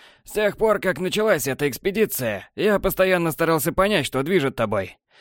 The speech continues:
Ты был очень загадочен, Марк, и я терпел это до поры до времени". "Мы с тобой договорились", возразил Марк,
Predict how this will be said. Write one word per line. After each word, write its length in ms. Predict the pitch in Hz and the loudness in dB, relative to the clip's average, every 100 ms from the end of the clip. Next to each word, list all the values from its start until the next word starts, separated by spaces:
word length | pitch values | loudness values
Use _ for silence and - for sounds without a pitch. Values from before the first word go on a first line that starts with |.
| _ - | _ -2
Ты 180 | 180 | 0
был 180 | 175 185 | 2 4
очень 320 | 190 180 185 | 2 2 0
загадочен, 580 | 175 190 220 139 113 123 | 0 2 2 2 -2 -2
Марк, 300 | 117 101 - _ _ _ - | -2 -2 -6 _ _ _ -2
и 120 | 135 | 2
я 160 | 208 214 | 2 4
терпел 400 | 220 214 156 127 | 2 2 2 0
это 340 | 104 104 87 _ _ | -2 -6 -6 _ _
до 180 | 120 156 | -2 2
поры 220 | 175 160 | 4 4
до 120 | 175 | 2
времени". 460 | 185 151 120 107 95 - _ _ _ _ _ _ _ - | 2 0 0 -6 -10 -14 _ _ _ _ _ _ _ -6
"Мы 200 | 95 95 | -4 -2
с 60 | |
тобой 260 | 107 104 104 | -2 0 0
договорились", 680 | 104 110 113 113 92 - - _ _ _ _ | 2 4 4 2 -2 -8 -18 _ _ _ _
возразил 520 | 101 107 117 131 165 | -2 0 2 2 2
Марк, 320 | 139 98 - | 2 0 -4